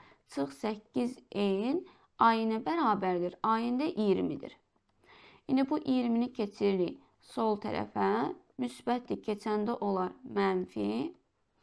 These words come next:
Deməli, belə bir kvadrat tənliyi aldıq. İndi biz bu kvadrat tənliyi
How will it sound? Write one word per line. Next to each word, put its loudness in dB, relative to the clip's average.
Deməli, 4
belə 2
bir 0
kvadrat 0
tənliyi -2
aldıq. -4
İndi 2
biz -2
bu -4
kvadrat -2
tənliyi 0